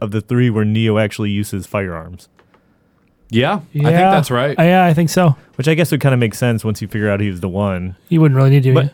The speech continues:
Speaker 1: and, I, and we don't have to get into this 'cause we're already going kinda long. I know that, but I'm just curious as to, because how do they handicap him? 'Cause it seems like at the end of this one, like, what could stop him?
Speaker 2: Well, that's kind of the thing is when he, when he starts battling all sorts of agents and he just can take 'em all down.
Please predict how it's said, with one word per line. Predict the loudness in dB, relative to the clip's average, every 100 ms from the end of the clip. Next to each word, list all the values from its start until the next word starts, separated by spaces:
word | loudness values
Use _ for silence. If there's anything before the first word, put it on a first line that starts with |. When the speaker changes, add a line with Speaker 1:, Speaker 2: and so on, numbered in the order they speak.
| -2
Speaker 1:
and, | -2
I, | 0
and | -2 -2 0 2
we | 4
don't | 4
have | 2
to | 2
get |
into | 2 2
this | 0
'cause | -2
we're | 0 0
already | 0 0
going | 0 0 0
kinda | 0 0
long. | 0 0 0
I | 0
know | 0
that, | 0 0
but | 0
I'm | 0
just | -2
curious | -2 0 0 0
as | -2
to, | -2 -6
because | -2 -2 -2 -6 -20 _
how | -2
do | 0
they | 0
handicap | 0 0 2 0 0 -2 -2
him? | -2
'Cause | -2
it | -2
seems | -2 0
like | 0
at | 0
the | 0
end | 0 0
of |
this | 0 0
one, | 0 0
like, | 0 -4 -8 _ _ -18
what | -12 -10 -6 -2 -2
could | -2 -4
stop | -2 0 0
him? | -2 -2
Speaker 2:
Well, | 0
that's | -2 -2
kind | -2 -2
of | -2
the | -2
thing | -2 0 0
is | 0 -2 -4 -8
when | -2 0
he, | 0 -2 -2
when | -4
he | -2
starts | -2 -2 -2
battling | -2 0 0 0
all | 0 -2
sorts | -2 -4
of | -4
agents | -4 -4 -2 -2 -2
and | -2
he | -2
just | 0 -2 -4 -6 -4
can | -4
take | -2 -4 -2
'em | 0
all | 0 -2
down. | -4 -4 -4 -6 -10